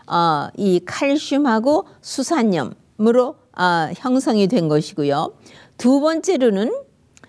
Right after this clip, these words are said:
칼슘하고 인, 포스페이트, 예. 그다음에 세 번째로는, 아, 아, 유릭 애시드. 그러니까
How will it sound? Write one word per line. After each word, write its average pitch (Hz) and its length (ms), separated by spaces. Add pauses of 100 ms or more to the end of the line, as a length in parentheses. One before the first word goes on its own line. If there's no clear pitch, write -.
(500)
칼슘하고 302 1040 (100)
인, 277 400 (380)
포스페이트, - 960 (220)
예. 190 300 (880)
그다음에 269 500 (400)
세 320 460
번째로는, 277 800 (840)
아, 175 640 (1500)
아, 165 340
유릭 302 540
애시드. 165 580 (180)
그러니까 220 280